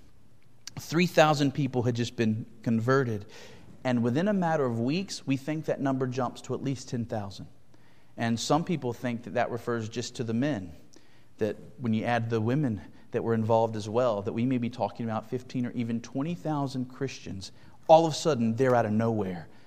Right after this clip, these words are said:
born again by the Spirit of God through the preaching of the gospel. Uh, this was the first harvest of the gospel, and there's no explanation for it except that the Spirit of God was at work.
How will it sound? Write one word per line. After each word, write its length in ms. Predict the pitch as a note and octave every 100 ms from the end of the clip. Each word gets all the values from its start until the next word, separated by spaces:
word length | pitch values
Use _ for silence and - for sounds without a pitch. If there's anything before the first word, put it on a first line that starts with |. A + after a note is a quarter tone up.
| -
born 320 | A2+ C#3 C#3
again 320 | C3+ B2+ B2+
by 160 | A2+ A#2
the 100 | A2+
Spirit 360 | - - C3 A#2+
of 100 | A#2
God 320 | B2 A2+ G#2+
through 140 | B2+
the 80 | A#2
preaching 440 | A2+ C#3+ B2 A#2
of 120 | A2 G#2
the 80 |
gospel. 680 | A2 A2 A2+ - - - - - - - - - -
Uh, 60 | -
this 240 | A#2+ C#3+ D3+
was 180 | D3+
the 120 | C3 B2
first 560 | - D#3 D#3 - - - -
harvest 580 | - D#3 C#3+ A#2 A2 B2
of 100 | A2
the 80 |
gospel, 560 | A2+ A2+ G#2+ - G#2+ G2
and 120 | G2+
there's 180 | A2+ G#2+
no 320 | B2 D#3 E3+
explanation 760 | - - - C#3+ C3 A#2+ B2 G#2+
for 260 | A2 G2+
it 60 | F#2 - -
except 320 | A#2+ - A2+
that 120 | B2
the 60 | G#2+
Spirit 400 | - - B2+ A#2
of 100 | G#2+
God 300 | A2+ G#2 G2+
was 180 | G2+ G2
at 80 |
work. 440 | G#2 A#2 A2+ -